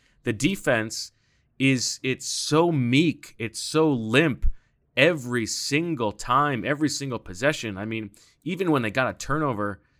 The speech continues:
uh, you know, it was, it was deep in the red zone, and it was after they'd given up a third and fifteen, and Fletcher Cox is barking at the sidelines. Like, it's, it's, uh,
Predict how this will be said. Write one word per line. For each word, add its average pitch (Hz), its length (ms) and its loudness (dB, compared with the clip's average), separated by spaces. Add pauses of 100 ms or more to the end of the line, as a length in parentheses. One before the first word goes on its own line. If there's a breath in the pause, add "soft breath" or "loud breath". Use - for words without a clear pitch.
(260)
uh, 104 400 -2 (380)
you 113 180 -4
know, 101 140 0
it 101 80 -2
was, 104 180 -6
it 110 60 4
was 104 160 -2
deep 127 220 0
in 113 60 2
the 107 80 -2
red 113 200 4
zone, 98 420 -2
and 110 140 0
it 110 40 0
was 107 140 2
after 110 200 2
they'd 104 180 0
given 113 180 0
up 104 100 -2
a 95 60 -6
third 117 240 2
and 101 80 -6
fifteen, 117 480 -2
and 101 140 -4
Fletcher 104 260 -2
Cox 104 300 -4
is 98 80 -10
barking 110 320 0
at 98 100 -6
the 95 60 -12
sidelines. 95 680 0 (340 soft breath)
Like, 113 300 2 (220 soft breath)
it's, 127 260 0
it's, 120 280 0
uh, 110 320 4